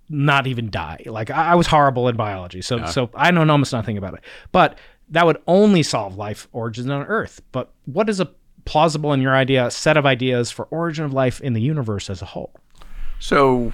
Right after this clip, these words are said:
Speaker 2: i-, i-, in my second book, it's called Life at the Speed of Light, and it's based on the one invention I'm proud of. It's, it's a biological teleporter. It's called a
Speaker 1: That's it.
Speaker 2: digital biological converter. It was based on the notion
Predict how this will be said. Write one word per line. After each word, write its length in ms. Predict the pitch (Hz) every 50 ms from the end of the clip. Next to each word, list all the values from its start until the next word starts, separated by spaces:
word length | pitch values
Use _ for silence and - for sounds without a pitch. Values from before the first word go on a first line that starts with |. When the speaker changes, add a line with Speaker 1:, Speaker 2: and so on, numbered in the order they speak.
| - -
Speaker 2:
i-, 40 | - - 117 117 107 113 117 117 -
i-, 20 | -
in 180 | - 113 107 95
my 160 | 95 95 101
second 640 | 104 - - 135 - 123 107 101 90 - - - - - -
book, 260 | - 95 87 80 - - - -
it's 200 | 82 82 78 -
called 200 | - - 80 80
Life 280 | 85 90 87 87 -
at 120 | - 71 -
the 60 | 73
Speed 300 | - - - 95 85 71
of 160 | 78 76 -
Light, 500 | 78 76 71 73 67 - - - - - -
and 160 | - 78 73 69
it's 120 | 65 -
based 360 | - - 82 80 78 - -
on 400 | 85 80 78 76 73 76 78 -
the 100 | 101 90
one 220 | 87 87 101 104 98
invention 460 | 92 85 82 104 95 85 - - 92
I'm 140 | 82 85 82
proud 260 | - - 87 85 82
of. 160 | 82 78 73
It's, 260 | 78 78 78 - - - -
it's 200 | - 78 - -
a 80 | 76 69
biological 720 | 67 - 90 87 87 85 87 87 87 - - - - 71 67
teleporter. 800 | - - - 90 87 73 - - - 65 60 60 65 71 85 - - - - - - - - - - -
It's 200 | - - - -
called 220 | - 85 80 76
a 20 |
Speaker 1:
That's 120 | 80 71 73
it. 20 | -
Speaker 2:
digital 340 | 104 92 101 98 87 85
biological 720 | 76 - 90 85 82 82 85 85 85 - 87 78 - - -
converter. 560 | - - 76 71 71 87 87 76 76 73 76 - - - - - - - - - - - -
It 100 | - -
was 180 | - 143 135 107
based 300 | - 123 120 117 110 -
on 140 | 120 107 101
the 100 | 98 95
notion 720 | 95 92 98 101 - - - 98 98 95 92 90 90 87